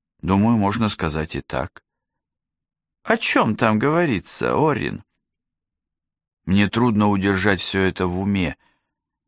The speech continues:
поэтому мне лучше иметь при себе тетради, чтобы освежать память. Там рассказывается об одном мужчине и одной женщине, но не только. Это еще,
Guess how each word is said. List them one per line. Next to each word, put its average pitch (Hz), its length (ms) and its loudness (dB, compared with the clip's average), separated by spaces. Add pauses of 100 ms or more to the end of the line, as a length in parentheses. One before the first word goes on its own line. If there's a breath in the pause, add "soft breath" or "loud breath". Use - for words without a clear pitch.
(120)
поэтому 104 420 2
мне 104 160 4
лучше 101 380 0
иметь 101 220 2
при 95 120 -2
себе 95 300 -2
тетради, 110 460 -2
чтобы 90 320 0
освежать 92 540 0
память. 76 540 -2 (840 loud breath)
Там 107 180 2
рассказывается 117 920 0
об 98 120 4
одном 113 300 2
мужчине 107 680 0
и - 140 -4
одной 107 440 2
женщине, 80 800 -2 (800)
но 95 140 4
не 120 180 4
только. 90 500 -2 (1000)
Это 107 260 2
еще, 101 800 0